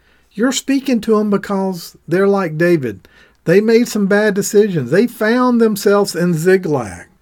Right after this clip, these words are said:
They're out of your will. That doesn't mean they're not saved, but they're out of your will. Lord, I pray today that they will do like David, that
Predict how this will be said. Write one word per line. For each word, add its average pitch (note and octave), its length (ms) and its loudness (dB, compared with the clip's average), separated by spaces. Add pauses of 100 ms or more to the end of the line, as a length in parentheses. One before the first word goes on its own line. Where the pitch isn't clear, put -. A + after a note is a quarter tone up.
(320)
They're G3 160 0
out A#3+ 180 4
of C4+ 80 4
your A#3+ 200 4
will. G#3 520 -2 (240)
That A#3+ 180 4
doesn't A#3+ 240 -2
mean B3 160 4
they're A3+ 100 4
not G3 240 0
saved, B3 460 0
but G3+ 120 -4
they're E3+ 260 -8
out G#3 180 -6
of A#3+ 80 0
your G#3 200 2
will. F#3 440 0 (420)
Lord, G3+ 200 0
I F#3+ 60 0
pray G#3+ 260 0
today G3+ 320 2
that F#3+ 140 -2
they F#3 80 -6
will F3 120 -8
do G#3+ 220 -2
like G3 280 -6
David, F#3+ 420 -4
that D3+ 180 -2